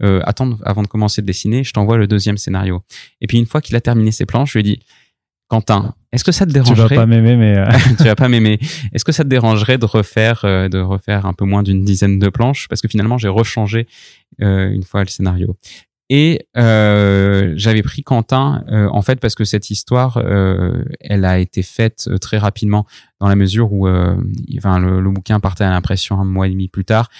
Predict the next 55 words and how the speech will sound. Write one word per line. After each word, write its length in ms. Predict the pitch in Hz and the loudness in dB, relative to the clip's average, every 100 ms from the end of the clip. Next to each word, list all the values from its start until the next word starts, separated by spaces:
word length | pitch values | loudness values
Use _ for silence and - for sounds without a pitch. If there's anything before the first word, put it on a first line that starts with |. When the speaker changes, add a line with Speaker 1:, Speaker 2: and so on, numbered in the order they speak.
| 101 95 | -12 -4
Speaker 1:
et 60 | |
il 40 | 98 | -2
y 40 | |
a 80 | 87 | 0
peu 120 | 113 | -2
de 60 | 98 | 0
gens 300 | 107 110 110 | -2 -2 -6
qui 120 | 101 | -8
sont 180 | - 98 | -4 -4
capables 460 | 98 98 98 95 - | -4 -2 -2 -2 -4
de, 400 | 95 92 90 92 | -2 0 -2 -2
de 100 | 95 | -4
faire 220 | - 101 | -2 -2
autant 220 | 98 95 | -2 -4
de 60 | 95 | -4
pages 280 | 101 98 101 | -2 -2 -2
en 160 | 95 | -2
un 80 | 92 | 0
mois 140 | 95 95 | 0 0
et 20 | |
demi. 200 | 101 127 - - - | 0 -2 -6 -4 2
Speaker 2:
À 80 | |
Speaker 1:
Et 40 | 120 | 4
Speaker 2:
part 120 | 113 | 2
Florent 360 | - 107 98 101 | 2 2 4 4
Maudou 320 | 104 104 107 | 4 4 2
Speaker 1:
À 60 | 107 | 2
part 120 | 143 | 2
Speaker 2:
aussi, 40 | 113 | 4
Speaker 1:
Florent 120 | 135 | 4
Speaker 2:
euh. 40 | 120 | 4
Speaker 1:
Maudou. 100 | 113 - 120 | 4 4 4
Speaker 2:
<laughs> 160 | 147 | 4
Speaker 1:
Et, 320 | 135 135 - 127 | 6 4 2 0
euh, 80 | |
Quentin 560 | 117 151 143 156 175 - | 2 2 2 2 2 0
a, 300 | - 117 113 | 2 2 4
euh, 180 | 104 98 | 2 2
cette 480 | 92 - 110 - 101 | 0 -2 -2 0 0
capacité 540 | 131 127 117 120 135 | 0 0 -2 -2 0
à 80 | 131 | 0
faire 140 | 113 | 0
à 40 | 110 | 0
peu 80 | 101 | 0
près 140 | 123 | 0
cinq 180 | - 117 | 0 0
pages 200 | 113 - | 0 0
par 160 | 107 98 | 2 4
jour, 240 | 110 - _ - _ | 2 0 _ -20 _
ce 160 | - - | -18 -14
qui 160 | - 98 | -4 0
est 40 | |
assez 240 | 95 - | 0 0
Speaker 2:
Ok. 40 | 98 | 0
Speaker 1:
hallucinant. 400 | - 107 101 | 2 4 4